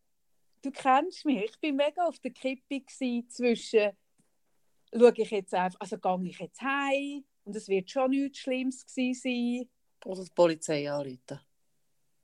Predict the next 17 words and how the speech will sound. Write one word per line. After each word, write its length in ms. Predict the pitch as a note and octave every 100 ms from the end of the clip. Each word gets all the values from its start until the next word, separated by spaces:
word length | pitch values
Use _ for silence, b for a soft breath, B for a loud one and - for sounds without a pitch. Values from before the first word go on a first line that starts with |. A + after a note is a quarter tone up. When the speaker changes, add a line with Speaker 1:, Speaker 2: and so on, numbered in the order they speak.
| _ _ _ _ _ _ -
Speaker 1:
Oder, 260 | G#3 A3 - - -
oder, 320 | G#3+ G3 F#3+ -
oder 300 | G#3+ G3 G3
werde 240 | G#3 G3+
ich 80 | G3
jetzt 200 | G#3 G3
wirklich 280 | A#3 B3 -
gerade 180 | C4 B3+
Zeuge 380 | - C4+ B3+ B3+
von 200 | A#3 G#3+
wirklich 360 | A#3 - A#3+
etwas, 440 | A#3 A3 A3 A3 A3 G#3+
wo 100 | G3+
man 120 | G3
eben 160 | F#3 F3
hinschauen 400 | F3+ F3+ G3 D4+
sollte? 560 | G4+ A4 B4+ C#3+ C#3+